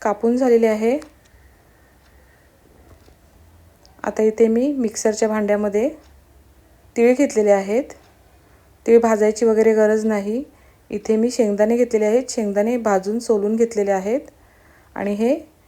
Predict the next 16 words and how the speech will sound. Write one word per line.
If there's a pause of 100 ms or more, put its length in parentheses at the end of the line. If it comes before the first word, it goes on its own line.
(320)
बेसन
आहे,
तुम्ही
पाहिजे
तर, (480)
अ,
भाजलेली
चणा
डाळही
घेऊ
शकता. (640)
याच्यामध्ये
थोडंसं
पाणी
घालायचं
आहे.